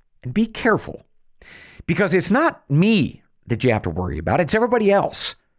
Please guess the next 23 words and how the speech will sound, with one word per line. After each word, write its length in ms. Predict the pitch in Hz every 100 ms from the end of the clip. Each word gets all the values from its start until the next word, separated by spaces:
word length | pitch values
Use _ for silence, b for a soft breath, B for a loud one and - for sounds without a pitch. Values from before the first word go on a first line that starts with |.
| _
other 160 | 110 107
governments 600 | 113 160 151 98 65 104
and 180 | 98 -
other 180 | 98 104
foreign 320 | 110 98 127
actors." 520 | 160 - - - - _ b b b b -
So 360 | 226 220 214
to 180 | 156 202
you 260 | 202 269 240
all, 300 | 220 208 -
my 160 | 175 175
friends, 500 | 185 170 165 143 131 -
I 240 | 147 165 -
offer 320 | 226 269 247
you 220 | 180 165
that 260 | 151 156 156
reflection 720 | - 151 139 - 143 135 123
from 180 | - 120
a 60 |
guy 300 | 101 123 120
who 120 | 107
would 160 | 101 98
know, 360 | 95 - -